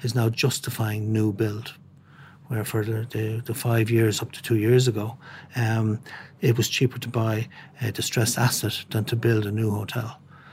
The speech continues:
So there's new capacity coming into Dublin now, which is great. And that's important not only for Dublin, but that's also important for the, uh, for the whole country, because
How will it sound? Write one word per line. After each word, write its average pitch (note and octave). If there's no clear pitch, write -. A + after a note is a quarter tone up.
So -
there's G#2
new C#3+
capacity B2
coming A2+
into G#2+
Dublin G#2
now, G#2+
which G#2
is A#2+
great. A2
And A2+
that's D#3+
important B2+
not A#2+
only A#2
for -
Dublin, A#2+
but -
that's A#2+
also C#3
important A#2
for A#2
the, A2
uh, A#2
for A#2+
the G#2+
whole A#2
country, B2+
because G#2+